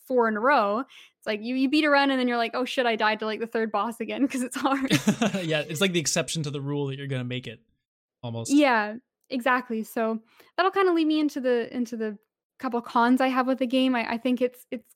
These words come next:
Speaker 1: got a fantastic design and it, it is really worthwhile, but there are definitely some things I've, I'm noticing some cracks, um, after having played for, for quite a while, and I think there's a bit of a balancing issue, unfortunately.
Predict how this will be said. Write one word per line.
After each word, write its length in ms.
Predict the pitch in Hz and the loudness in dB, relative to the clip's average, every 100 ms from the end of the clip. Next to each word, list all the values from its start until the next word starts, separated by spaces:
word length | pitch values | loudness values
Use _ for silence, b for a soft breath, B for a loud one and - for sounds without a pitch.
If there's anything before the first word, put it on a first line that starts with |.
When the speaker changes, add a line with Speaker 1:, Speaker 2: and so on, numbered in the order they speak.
| - | -14
Speaker 1:
got 180 | 226 226 | -10 -8
a 40 | |
fantastic 520 | 226 226 277 349 320 | -6 -2 2 2 0
design 400 | 294 277 277 277 | -6 -2 0 0
and 120 | 254 | -2
it, 140 | 233 - _ | -4 -8 _
it 140 | - 233 | -4 -2
is 180 | 233 220 | -2 -4
really 260 | 247 254 | -4 -4
worthwhile, 560 | 226 226 226 208 214 214 | -2 -4 -4 -4 -2 -2
but 140 | 202 _ _ b b - | -6 _ _ b b 0
there 100 | 262 | 2
are 60 | |
definitely 280 | 277 277 302 | 2 2 0
some 180 | 285 269 | 0 -2
things 280 | 254 247 240 | 0 -2 0
I've, 200 | 226 220 | -2 -2
I'm 160 | 233 | -2
noticing 360 | 220 226 220 226 | 0 -2 -4 -10
some 200 | 220 202 | -10 -12
cracks, 560 | - 185 - - - _ _ _ _ | -6 -6 -6 -12 -20 _ _ _ _
um, 240 | 214 202 208 | -8 -6 -6
after 220 | 208 226 | -8 -8
having 240 | 208 214 202 | -10 -10 -10
played 300 | 214 220 220 | -8 -10 -4
for, 340 | 262 254 262 - | -2 -2 -4 -6
for 80 | |
quite 260 | 269 285 254 | -4 0 2
a 60 | 262 | 2
while, 480 | 262 269 320 320 277 | 4 4 2 0 -2
and 320 | 226 214 220 b b b - | -4 -2 -2 b b b -8
I 80 | 240 | -6
think 280 | 220 269 262 | 0 0 2
there's 200 | 269 262 | 2 2
a 60 | 240 | 2
bit 120 | 240 | 2
of 80 | 226 | 0
a 60 | |
balancing 640 | 202 185 202 247 - 269 262 | 0 -2 -2 -6 -4 -2 -2
issue, 500 | 277 - 294 311 320 - | -4 -4 -4 -2 -2 -2
unfortunately. 840 | 277 269 302 294 320 302 339 | -4 -2 -4 -2 -2 -2 -2